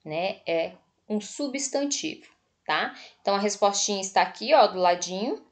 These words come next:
na número cinco. Vocês podem estar copiando. Copia essa parte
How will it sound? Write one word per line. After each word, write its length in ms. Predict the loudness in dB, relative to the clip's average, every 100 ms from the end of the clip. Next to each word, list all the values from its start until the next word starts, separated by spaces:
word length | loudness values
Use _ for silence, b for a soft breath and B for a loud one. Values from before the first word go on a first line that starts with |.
| _ _ _ _ _ _ _ -8
na 120 | -6
número 280 | -2 -2 -2
cinco. 640 | -4 -2 -2 -2 -4 -6 -8 b b b _
Vocês 280 | -10 -8 -2
podem 340 | 2 2 0
estar 540 | -2 2 4 4 0 B B _
copiando. 760 | -2 0 2 4 4 2 -4 -8
Copia 400 | -10 -4 2 4
essa 320 | 4 2 -2
parte 640 | 2 4 6 6 4 -2